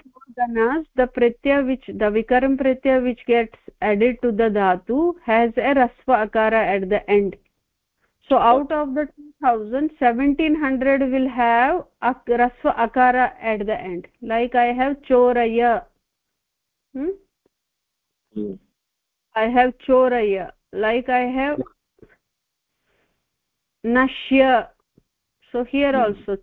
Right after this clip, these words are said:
Speaker 1: Choraya has Akara at the end. Nashya has a Akara at end. Likha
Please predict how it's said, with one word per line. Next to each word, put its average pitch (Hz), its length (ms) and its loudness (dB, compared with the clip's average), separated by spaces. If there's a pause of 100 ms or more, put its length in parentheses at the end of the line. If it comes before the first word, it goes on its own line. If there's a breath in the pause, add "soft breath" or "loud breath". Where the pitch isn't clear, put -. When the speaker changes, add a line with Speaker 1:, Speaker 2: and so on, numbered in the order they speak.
(120)
Speaker 1:
Choraya 262 840 0
has 233 220 -4 (120)
Akara 226 640 0
at 214 80 -8
the 220 160 -4
end. 226 340 -4
Nashya 254 800 -2
has 233 240 -2
a 240 160 -2 (920)
Akara 240 580 4
at 220 340 -6 (160)
end. 226 320 -6 (220)
Likha 262 720 0